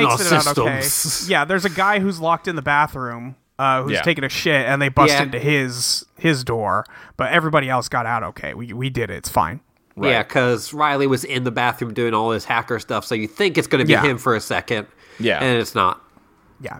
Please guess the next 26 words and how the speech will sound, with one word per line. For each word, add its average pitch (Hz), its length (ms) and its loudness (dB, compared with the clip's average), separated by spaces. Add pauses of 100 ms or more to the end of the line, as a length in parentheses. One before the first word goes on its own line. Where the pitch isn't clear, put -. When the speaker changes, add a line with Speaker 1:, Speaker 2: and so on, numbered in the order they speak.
Speaker 1:
different 120 280 -4
guy. - 100 -10 (520)
Speaker 2:
Yeah. - 120 -10 (300)
Speaker 1:
Um, 143 180 -8 (340)
so 196 680 2
they, 185 460 2
um, 147 680 -2 (880)
uh, 101 160 -18 (320)
Mitch 190 500 4
is 170 220 0
here 170 500 4 (180)
with 156 140 -2
his 190 220 2
crew. 156 380 0
They're 143 140 -2
following 165 500 2
them. 151 420 0 (540)
Uh, 151 180 4
this 165 200 -2
leads 202 360 -2
to 151 600 -2
another 156 500 4
long, 139 560 0
obnoxious 127 800 -4
chase 123 300 -8
scene. 190 420 0